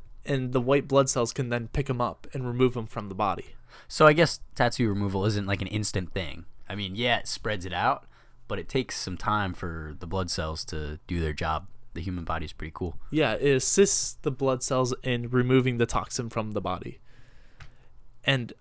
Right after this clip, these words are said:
Speaker 1: I think that's pretty cool. Matt, you
Speaker 2: That's
Speaker 1: have
Speaker 2: wild.
Speaker 1: a tattoo.
Speaker 2: Yeah. About to get some more.
Speaker 1: And
Speaker 2: <laughs>
Speaker 1: I think your tattoo is a very smart tattoo.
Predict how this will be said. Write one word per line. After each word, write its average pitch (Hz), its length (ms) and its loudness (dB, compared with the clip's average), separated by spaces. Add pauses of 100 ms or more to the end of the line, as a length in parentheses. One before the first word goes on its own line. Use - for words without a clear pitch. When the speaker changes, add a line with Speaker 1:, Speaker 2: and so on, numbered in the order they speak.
(100)
Speaker 1:
I 151 100 -2
think 147 200 -4
that's 117 140 -4
pretty - 260 -6
cool. 113 220 -6
Matt, 175 240 4
you 165 180 4
Speaker 2:
That's 240 100 6
Speaker 1:
have 135 120 6
Speaker 2:
wild. 123 100 -4
Speaker 1:
a - 40 -4
tattoo. 104 560 -2 (760)
Speaker 2:
Yeah. 92 260 -2 (680)
About 104 160 -2
to 92 80 -6
get 90 140 -4
some 85 160 -4
more. 92 280 -2 (1120)
Speaker 1:
And 135 320 2 (380)
Speaker 2:
<laughs> - 360 -8
Speaker 1:
I 160 140 6
think 190 320 0
your 151 200 4
tattoo 139 720 2
is 120 320 2 (160)
a 135 80 -2
very 131 260 4
smart - 440 -2
tattoo. - 480 -6